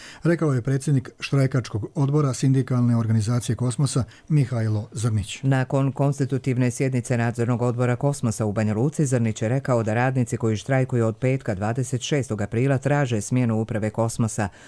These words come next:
Speaker 2: kao i da se na funkciju vršioca dužnosti direktora imenuje Dragan Ilić. Zrnić je istakao da će sutra biti poznato više detalja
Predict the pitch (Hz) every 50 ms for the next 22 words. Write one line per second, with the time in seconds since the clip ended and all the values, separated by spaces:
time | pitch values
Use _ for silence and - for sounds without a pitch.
0 | - - - 185 170 156 143 127 123 120 - 127 113 113 107 - 120 139 151 147
1 | - 156 143 120 107 117 110 - - 123 123 120 - 131 123 135 135 131 127 147
2 | 139 139 - 143 123 120 120 120 123 120 - - 131 131 120 104 104 107 113 113
3 | 117 117 117 101 107 101 98 104 107 120 120 123 120 113 98 - - - - -
4 | - - - - - 156 135 147 151 147 147 135 - - 117 110 135 147 - 180
5 | 165 - 170 156 139 110 104 - - 104 - - 147 143 - 147 139 139 135 -
6 | 143 - 131 131 127 123 131 123 - 135 120 110 123 120 - 135 117 123 117 -
7 | 127 117 117 117 120 110